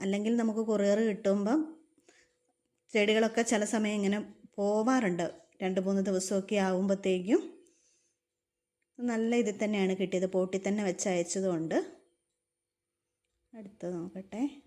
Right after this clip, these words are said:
നാലെണ്ണമാണ് ഞാൻ ഓർഡർ ചെയ്തിട്ടുണ്ടായിരുന്നത്, ഇത് രണ്ടാമത്തെയാണ്. ആ, ഇതും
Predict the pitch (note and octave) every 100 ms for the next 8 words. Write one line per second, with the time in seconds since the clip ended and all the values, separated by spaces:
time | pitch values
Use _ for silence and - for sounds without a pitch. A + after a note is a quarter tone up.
0 | _ _ _ _ A3 A3 A3 C#4 C#4+ A#3
1 | G#3+ G#3 G3+ G3+ F#3+ F#3 G#3 F#3 F#3 F#3
2 | F3 F3 E3+ E3+ G#3 G#3 G3 F#3 F3+ F3
3 | F3+ - F3+ E3 G#3+ D#4+ - _ _ _
4 | _ _ _ _ _ _ _ _ _ _
5 | _ _ _ _ _ _ _ _ _ _
6 | _ _ _ - G#3+ G#3 G#3 B3+